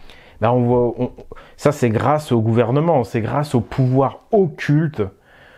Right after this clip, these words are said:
que la franc-maçonnerie exerce en faveur de ces religions, parce que la franc-maçonnerie qu'on veut faire croire qu'elle est opposée à, à la religion, c'est complètement faux.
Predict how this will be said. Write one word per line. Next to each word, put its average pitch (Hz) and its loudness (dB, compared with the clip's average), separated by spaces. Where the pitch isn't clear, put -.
que 123 4
la 113 2
franc-maçonnerie 139 0
exerce 151 0
en 247 4
faveur 147 0
de 117 -2
ces 120 -2
religions, 110 0
parce - -6
que 120 2
la 143 2
franc-maçonnerie 117 -2
qu'on 117 2
veut 123 2
faire 123 0
croire 120 0
qu'elle 101 -2
est 104 -2
opposée 117 2
à, 92 -2
à 98 -2
la 98 0
religion, 104 0
c'est 110 -2
complètement 113 0
faux. 127 0